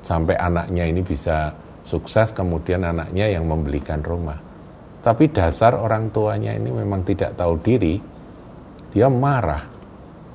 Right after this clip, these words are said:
Kemudian pas dia datang ke rumah ibunya, ya rumah orang tuanya, ini dia sudah punya istri, punya anak loh, saudaraku, jadi sudah dewasa dan sukses.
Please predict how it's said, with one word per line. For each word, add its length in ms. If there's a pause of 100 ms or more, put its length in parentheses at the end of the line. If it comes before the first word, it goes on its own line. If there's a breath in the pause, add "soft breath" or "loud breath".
(120)
Kemudian 640 (1600)
pas 480
dia 240
datang 560
ke 80
rumah 480
ibunya, 640 (240)
ya 160
rumah 320
orang 160
tuanya, 480 (640)
ini 160
dia 160
sudah 320
punya 480 (640)
istri, 480
punya 320
anak 240
loh, 80
saudaraku, 400
jadi 240
sudah 240
dewasa 480 (400)
dan 160
sukses. 640